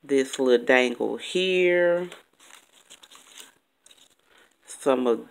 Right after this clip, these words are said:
these. And these are flat enough to go in my journal. This cute little paper clip here. And then these little paper clip dangles.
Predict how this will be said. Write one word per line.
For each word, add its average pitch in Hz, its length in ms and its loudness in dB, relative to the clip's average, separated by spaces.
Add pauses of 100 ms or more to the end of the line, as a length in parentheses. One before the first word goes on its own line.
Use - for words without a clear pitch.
these. 175 1160 -4 (380)
And 143 200 4
these 226 320 4
are 156 240 8
flat 151 400 6
enough 135 320 2
to - 80 -12
go 143 240 8
in 151 100 4
my 175 140 2
journal. 135 680 0 (640)
This 139 400 0
cute - 400 -4
little 127 240 6
paper 135 380 0
clip 123 420 -2
here. 175 840 0 (680)
And 131 260 -2
then 127 460 2
these 175 420 0
little 127 500 0 (760)
paper 147 320 2
clip - 560 0
dangles. 113 840 -2